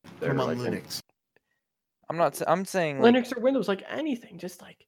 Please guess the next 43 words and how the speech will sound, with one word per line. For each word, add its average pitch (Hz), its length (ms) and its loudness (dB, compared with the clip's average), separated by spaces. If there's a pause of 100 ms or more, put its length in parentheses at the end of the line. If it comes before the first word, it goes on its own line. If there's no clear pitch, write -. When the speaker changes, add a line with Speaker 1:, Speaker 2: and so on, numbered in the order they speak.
Speaker 3:
I'm 151 160 0
saying 170 220 0
these 143 220 -4
kids 226 300 2
that, 113 160 4
Speaker 1:
boom. - 20 -2
Speaker 3:
like, 113 280 -6
maybe 139 280 -2
they 139 100 4
started 135 240 2
football 117 400 2
in 110 60 0
high 113 120 0
school 104 200 -4
and 101 100 -2
they 101 60 -2
went 98 160 -4
to - 60 -12
the 107 100 -4
N 98 80 0
F - 120 -6
L. 98 260 0 (120)
It's - 160 -8
not 156 160 6
that 151 140 -2
they 131 100 2
weren't 123 300 -2
playing 117 280 0
sports - 420 -4
until 95 260 -6
high 104 180 2
school. - 400 -10 (140)
They 123 100 0
were 127 300 -2
active, 117 480 2
they 110 100 -2
probably 117 320 4
played 117 320 0
on 113 160 4
other 110 240 0
teams, 110 480 -10
they 110 120 -2
did 110 260 -4